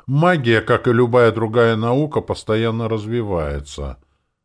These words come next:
Находятся новые сочетания рун, новые связи взаимодействия со стихиями. Так что нужно стараться обновлять, особенно ментальные техники, защищающие твой мозг.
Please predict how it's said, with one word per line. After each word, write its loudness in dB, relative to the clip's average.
Находятся -8
новые -6
сочетания -10
рун, -6
новые 2
связи 0
взаимодействия -2
со -8
стихиями. -8
Так -8
что -10
нужно -8
стараться -8
обновлять, -10
особенно -14
ментальные -12
техники, -16
защищающие -2
твой -4
мозг. -6